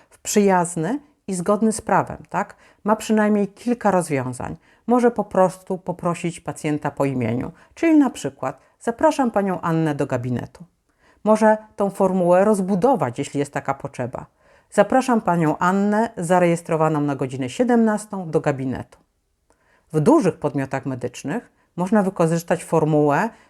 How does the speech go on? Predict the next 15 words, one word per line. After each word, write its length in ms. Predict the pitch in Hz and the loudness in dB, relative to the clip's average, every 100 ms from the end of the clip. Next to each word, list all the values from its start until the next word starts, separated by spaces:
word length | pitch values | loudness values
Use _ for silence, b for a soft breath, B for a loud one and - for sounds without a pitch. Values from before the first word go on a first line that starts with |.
| B | B
związaną 540 | 160 175 170 185 180 | -2 0 2 2 2
z 60 | 170 | 2
rejestracją 720 | 165 156 - 165 180 - 180 | 2 0 0 0 0 0 -6
i 140 | 175 | -4
nadawaniem 600 | 165 151 156 156 165 160 165 | -4 -2 -2 0 0 0 2
numerów 680 | 175 165 170 196 156 - - | 2 2 4 2 2 -4 -12
osobom, 440 | - - 139 143 | -8 -6 -4 -4
które 400 | 143 - 143 139 B B B - | -6 -12 -4 -4 B B B -14
się 220 | - 160 | 0 2
zgłaszają 520 | 131 147 139 143 127 | 2 0 0 -2 -2
do 80 | 123 | -2
lekarza. 520 | 117 117 - - - - b b | -2 -4 -8 -10 -12 -18 b b
Czyli 220 | - 269 | 2 4
na 140 | 240 | 4
przykład: 560 | 208 - 131 - - _ | 2 -4 -8 -8 -14 _